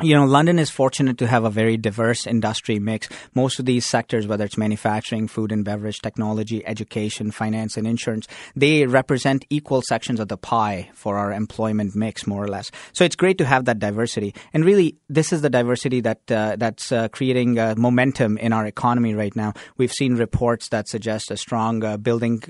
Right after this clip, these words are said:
uh, construction activity, not just in the residential sector, as it's well known, London is,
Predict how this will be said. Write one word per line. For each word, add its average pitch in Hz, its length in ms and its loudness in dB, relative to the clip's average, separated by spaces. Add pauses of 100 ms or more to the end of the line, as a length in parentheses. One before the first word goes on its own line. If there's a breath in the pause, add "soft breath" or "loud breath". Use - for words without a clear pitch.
uh, 104 180 -2
construction 131 520 -2
activity, 110 520 -4 (220 loud breath)
not 139 160 2
just 165 220 -2
in 151 100 2
the 131 100 2
residential 117 600 -2
sector, 113 420 -4
as 107 140 -4
it's 107 180 -8
well 107 240 2
known, 107 380 0
London 107 320 -2
is, - 240 -10